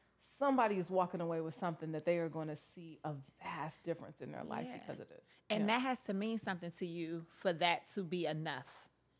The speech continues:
Speaker 2: right? Like, that's enough for me because
Speaker 1: Yeah.
Speaker 2: that means something to me.
Speaker 1: Yeah.
Speaker 2: But for other people, it's like, "But still, but my bills, <laughs> but,
Speaker 1: Yeah.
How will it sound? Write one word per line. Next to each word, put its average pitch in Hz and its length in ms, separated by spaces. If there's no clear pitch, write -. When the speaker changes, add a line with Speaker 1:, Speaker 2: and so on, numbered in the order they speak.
Speaker 2:
right? 180 240
Like, 185 180
that's 269 220
enough 202 360
for 185 120
me 156 380
because 185 220
Speaker 1:
Yeah. 180 60
Speaker 2:
that 214 180
means 190 260
something 165 300
to 185 140
me. 190 60
Speaker 1:
Yeah. 175 280
Speaker 2:
But 196 120
for - 160
other 254 220
people, 240 380
it's 185 140
like, 175 380
"But 175 180
still, 165 240
but 175 160
my 170 120
bills, 160 500
<laughs> - 400
but, 262 140
Speaker 1:
Yeah. 190 380